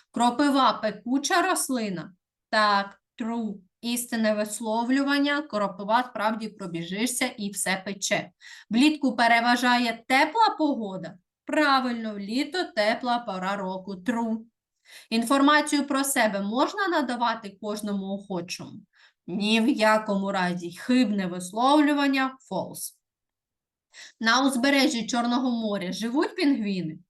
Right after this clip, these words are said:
В жодному разі. Висловлювання неправдиве, хибне, це false. У тижні сім днів?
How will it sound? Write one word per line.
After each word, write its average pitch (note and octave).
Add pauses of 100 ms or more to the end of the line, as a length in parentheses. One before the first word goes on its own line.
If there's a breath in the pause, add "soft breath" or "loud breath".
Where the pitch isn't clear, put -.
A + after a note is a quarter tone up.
(520)
В G#3
жодному A3
разі. F3+
Висловлювання G#3
неправдиве, G3+
хибне, A3
це G3+
false. - (720 soft breath)
У A#3+
тижні A#3+
сім A#3+
днів? C4